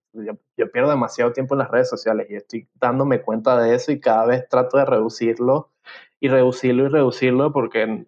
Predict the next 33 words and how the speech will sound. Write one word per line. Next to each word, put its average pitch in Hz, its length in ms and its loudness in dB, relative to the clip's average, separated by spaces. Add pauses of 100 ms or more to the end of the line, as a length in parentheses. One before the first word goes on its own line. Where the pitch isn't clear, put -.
(140)
no 120 120 -4
siento 135 380 -4
que 139 120 -2
mi 117 200 -4
vida 120 240 2
esté 127 200 -4
ahí, 117 180 2
está 110 340 -4
en, 117 320 -10
en 120 160 -4
otras 117 240 -4
partes, 120 320 -4
viendo 117 240 -6
películas, 131 560 -4
leyendo, 123 480 0
compartiendo 110 460 -6
con 117 120 -8
mis 113 120 -20
seres 104 200 -16
queridos 123 420 -2
y, - 200 -8
y 120 80 -6
bueno, 110 260 -2 (100)
por 120 140 0
eso 139 200 -2
traje 135 240 2
a 139 80 0
colación 120 420 2
esa 131 180 -2
anécdota 135 420 -2
de 123 60 2
la 120 140 0
peli. 160 280 0